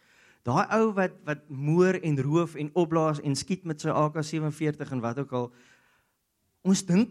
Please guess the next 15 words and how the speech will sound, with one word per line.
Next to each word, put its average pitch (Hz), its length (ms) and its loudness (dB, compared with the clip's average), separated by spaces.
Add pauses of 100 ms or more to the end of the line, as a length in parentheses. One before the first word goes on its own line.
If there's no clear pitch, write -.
(140)
baie 175 160 0
keer 165 160 0
aan 147 100 0
daai 131 300 4
ouens 143 300 0
soos 151 140 -4
die 151 120 -8
fariseërs 156 560 -2
aan 151 80 -2
die 147 80 -2
een 147 100 0
kant 147 160 -4
staan 139 200 -8
en 131 60 -10
sê, 131 320 -12